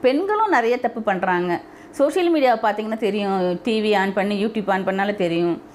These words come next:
எவ்வளோ ஒரு வல்கரா போயிட்டு இருக்குன்னு தெரியுதுல்ல. டான்ஸுங்கிற பேர்ல, அ, காமெடிங்கிற பேர்ல நிறையா சொல்ல முடியாத அளவுக்கு நிறைய விஷயங்கள் வந்து சோஷியல் மீடியால நடந்துக்கிட்டு இருக்கு.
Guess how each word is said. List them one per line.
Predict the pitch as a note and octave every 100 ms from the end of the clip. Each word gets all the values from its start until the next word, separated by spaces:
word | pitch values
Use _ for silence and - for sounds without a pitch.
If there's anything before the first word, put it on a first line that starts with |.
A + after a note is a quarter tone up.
| - - - -
எவ்வளோ | A#3 A#3+ - G4+
ஒரு | A#4 G#4+ C4+
வல்கரா | G#3+ G3 G3+ A3+ A3+
போயிட்டு | A#3 G3 F#3
இருக்குன்னு | F3+ E3+ F#3+ F#3+
தெரியுதுல்ல. | E3+ D#3+ D#3 D#3+ E3 D#3 - - - - - - -
டான்ஸுங்கிற | F#3+ F#3+ F#3+ G#3 F3+ F3 E3
பேர்ல, | F3 D#3+ D#3+ D#3+
அ, | D#3+ D#3+ - - - - - - - - - - - - - - -
காமெடிங்கிற | F3 E3+ G3+ G#3 G3 F#3 F#3 E3+
பேர்ல | E3+ D#3 D#3 D3+
நிறையா | D#3 C#3+ F3 C#4 E4 D#4+ F#4 A3 - - - - - -
சொல்ல | G#3 A3+ C4 D4+
முடியாத | C#4 A#3+ A3+ G#3+ G3+
அளவுக்கு | A#3 - D#4+
நிறைய | F#3+ D#3 A3+ C4 C#4+ E4+
விஷயங்கள் | C4+ C4 B3 A3 G3
வந்து | F#3+ G3+ A3+ G#3 E3+ D#3 D3+ - - - -
சோஷியல் | - G#3 A#3 F3+
மீடியால | E3+ D#3
நடந்துக்கிட்டு | D#3+ E3 E3+ D#3
இருக்கு. | E3+ - -